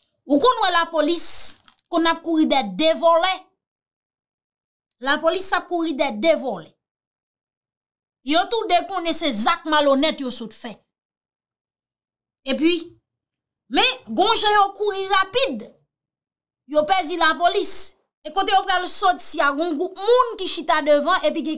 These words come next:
quelques backup police qui là. Mais Jean t'a couru, yo vin barrette suspect. Et puis monsieur entre yo yo pète en discussion. Ah mon cher, ah, merci plus fort. Non mon cher Christian, non plus fort.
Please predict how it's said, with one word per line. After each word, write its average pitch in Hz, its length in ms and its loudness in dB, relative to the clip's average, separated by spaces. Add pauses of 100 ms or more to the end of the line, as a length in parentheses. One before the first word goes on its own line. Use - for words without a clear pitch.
quelques 349 240 -2
backup 285 500 0
police 294 380 -2
qui 302 220 -6
là. 269 200 0 (1120)
Mais 262 160 2
Jean 370 140 2 (180)
t'a 440 240 0
couru, 320 380 2 (240)
yo 269 160 -2
vin 330 160 -4
barrette 285 320 0
suspect. - 680 -6 (520)
Et 320 60 0
puis 339 100 2
monsieur 349 400 0
entre 392 560 0
yo 403 160 2
yo 302 80 4
pète 311 260 -2
en 370 120 0
discussion. 240 760 -2 (640)
Ah 554 80 2
mon 587 260 0
cher, 311 400 0
ah, 262 160 0 (460)
merci 494 340 -4
plus 554 220 -4
fort. 381 120 2
Non 466 40 4
mon 679 340 0
cher 480 200 0
Christian, 605 280 -2 (140)
non 480 180 0
plus 494 280 0
fort. 370 340 4